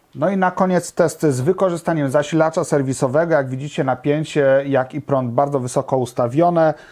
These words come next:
Zacznijmy więc od wody demineralizowanej. Jeszcze tylko muszę go włączyć. Tutaj żaden prąd nie płynie. Woda z czajnika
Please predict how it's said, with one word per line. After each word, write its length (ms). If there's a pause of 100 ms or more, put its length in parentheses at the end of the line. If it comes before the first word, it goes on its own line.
(160)
Zacznijmy 640
więc 380
od 280
wody 680 (380)
demineralizowanej. 1600 (340)
Jeszcze 240
tylko 300
muszę 240
go 120
włączyć. 760 (160)
Tutaj 460 (440)
żaden 380
prąd 540
nie 120
płynie. 420 (560)
Woda 320
z 80
czajnika 680